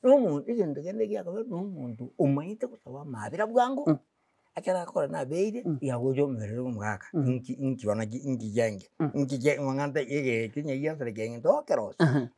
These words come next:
Speaker 1: Igo.
Speaker 2: Aha.
Speaker 1: Mpaka tukamenya, anga mpaka miaka ikumi na kianga.
Speaker 2: Aha.
Speaker 1: Nche ntuire ntukichara nereya.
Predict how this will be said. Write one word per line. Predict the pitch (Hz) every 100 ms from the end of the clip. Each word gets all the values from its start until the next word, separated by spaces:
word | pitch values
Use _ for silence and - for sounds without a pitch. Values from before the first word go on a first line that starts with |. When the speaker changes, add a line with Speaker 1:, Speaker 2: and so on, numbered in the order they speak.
| _
Speaker 1:
Igo. | 117 101 127 127 -
Speaker 2:
Aha. | 127 131 - _ _
Speaker 1:
Mpaka | 117 - -
tukamenya, | 151 147 170 196 -
anga | 285 330 320
mpaka | 294 269 269 226
miaka | 160 185 -
ikumi | 233 - - 165
na | 113
kianga. | - 104 95 92 - 143
Speaker 2:
Aha. | 135 123 _ _ _ _ _ _ _ _ _ 113
Speaker 1:
Nche | 110 113
ntuire | 110 160 110
ntukichara | 104 135 - 107
nereya. | 117 123 113 92